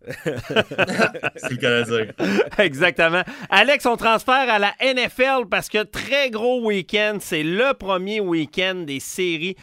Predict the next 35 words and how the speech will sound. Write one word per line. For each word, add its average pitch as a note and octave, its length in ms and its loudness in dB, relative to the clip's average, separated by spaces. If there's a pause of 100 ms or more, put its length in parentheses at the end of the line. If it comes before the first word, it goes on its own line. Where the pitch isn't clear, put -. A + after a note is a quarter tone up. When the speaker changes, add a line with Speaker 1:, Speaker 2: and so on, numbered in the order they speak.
(180)
Speaker 1:
dans D3 200 2
la D3+ 160 2
N D3 220 2
F - 100 -6
L. F#3 220 0
Ça D#3+ 220 0
débute D3 520 -2
demain F#3+ 560 0
soir, F#3 420 -4
seize G3+ 400 0
heures D3+ 180 0
trente. D#3 420 -4 (300)
Match E3+ 260 0
entre D3+ 220 -2
les C3+ 160 0
Rams F#3+ 280 0
de E3 100 0
Los D#3 220 -2
Angeles D3+ 460 -2
et D#3+ 40 -4
les C3 100 -2
Panthers D#3 460 -2
de D#3 60 -12
la D3 80 0
Caroline. D#3+ 480 0 (260)
Es-tu G#3+ 360 -2 (140)
de F#3+ 120 2
ceux C4 260 -4
comme F3+ 240 0
moi G3+ 220 0
qui D3+ 180 -8
se B2+ 220 -8
dit, C4+ 120 -2
les C#3+ 180 -2
Panthers G#3+ 360 0